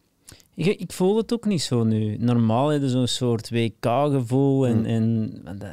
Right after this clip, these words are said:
Speaker 1: ja, dat hoort een beetje in de zomer voor mij, van dat je met veel volk buiten
Speaker 2: Ja, snap
Speaker 1: voor een
Speaker 2: ik.
Speaker 1: groot scherm met je pintje kunt zien. En, eh, ja.
Speaker 2: We hebben ook een veel kortere aanloop, hè, want, eh,
Speaker 1: Mhm.
Speaker 2: ik weet eigenlijk totaal niet in hoeverre dat je voetbal volgt. In België bijvoorbeeld.
Speaker 1: Mhm.
Speaker 2: Heb jij
Speaker 1: Weinig,
Speaker 2: Nee.
Speaker 1: weinig.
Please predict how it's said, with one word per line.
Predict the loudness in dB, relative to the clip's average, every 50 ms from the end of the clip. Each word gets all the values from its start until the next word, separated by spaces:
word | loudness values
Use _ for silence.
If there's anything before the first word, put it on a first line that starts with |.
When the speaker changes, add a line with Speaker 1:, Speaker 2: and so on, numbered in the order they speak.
| -10
Speaker 1:
ja, | -8 -6 -6 -6 -6
dat | -4 -4 -2 -2
hoort | 0 0 0 -2 -2 -2
een | -2 -2
beetje | -2 -2 -2 -2 -2
in | 0 0 0
de | 0
zomer | -2 0 0 2 2 2 2 0 -2 -4 -6 -4
voor | -2 0 2 2
mij, | 4 4 2 2 0 0
van | 0 -2 -2 -2 -2
dat | -4 -6 -6 -6
je | -6
met | -4 -4 -4 -6 -8 -8
veel | -6 -4 -2 -2 -2
volk | 0 0 0 0 0 -2 -4 -6 -6
buiten | -4 -2 0 0 0 0 -2 -2 -2 -2 -4 -6 -12 -18 -20 -20 -12 -4
Speaker 2:
Ja, | 0 2 2 2 2 2 0
snap | 0 2 2
Speaker 1:
voor | 2 2
een | 2
Speaker 2:
ik. | 2
Speaker 1:
groot | 2 2 2 0 0
scherm | -4 -4 -2 0 2 2 2
met | 2 2
je | 2 0 -2 -4 _
pintje | -2 -2 -2 -2 -4 -6 -6
kunt | -6 -4 -4 -4 -4 -6
zien. | -6 -4 -4 -2 -2 -2 -2 -4 -4
En, | -4 -4 -4
eh, | -4 -4 -6 -6 -6 -8 -10 -12 -18 -16 -10
ja. | -8 -6
Speaker 2:
We | -4
hebben | -2 0 0 2
ook | 2 2
een | 2
veel | 2 2 2
kortere | 2 2 0 0 0 -2 -2 -2
aanloop, | -2 -2 -2 0 2 2 0 0 -2 -4
hè, | -4 -4
want, | -4 -4 -4 -4 -6 -8 -6 -4
eh, | -2 0
Speaker 1:
Mhm. | 0 0
Speaker 2:
ik | 0 -2 -2 -2 -2
weet | 0 0 0 0
eigenlijk | -2 -2 -4
totaal | -4 -2 -2 0 0
niet | 2 2 2
in | 2 2
hoeverre | 2 2 2 2
dat | 2 0
je | 0 0
voetbal | 0 0 0 0 0 -2
volgt. | -2 -2 -4 -4 -4 -6 -8 -10 -8 -6
In | -4 -2 -2
België | -2 -2 -2 -2 -2 -2
bijvoorbeeld. | -2 -2 0 0 0 0 0 -2 -2 -4 -6
Speaker 1:
Mhm. | -10 -14 -10 -4
Speaker 2:
Heb | -2 2
jij | 2 2
Speaker 1:
Weinig, | 2 2 2 0 -2 -6 -6
Speaker 2:
Nee. | -4 -4
Speaker 1:
weinig. | -2 -2 -4 -6 -8